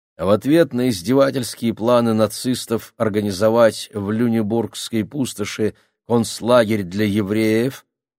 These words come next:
Ландау со смехом заявил, что резервирует для себя комнату с балконом на юг. Потому что нормальный человек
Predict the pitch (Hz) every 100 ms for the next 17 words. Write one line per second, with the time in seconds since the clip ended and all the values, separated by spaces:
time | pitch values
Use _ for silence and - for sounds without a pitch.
0 | _ 95 98 90 90 104 104 - 104 -
1 | 101 107 107 92 90 92 95 131 131 _
2 | _ - 147 139 127 120 131 165 196 175
3 | 147 107 135 - 120 107 - 127 190 185
4 | 175 170 104 87 95 82 92 92 95 104
5 | 123 143 143 - _ _ _ _ _ _
6 | _ _ _ _ _ _ _ _ - -
7 | 120 185 - - 147 123 127 123 120 131
8 | 160 131 92 87 78 - 82 85 110 135
9 | 82 _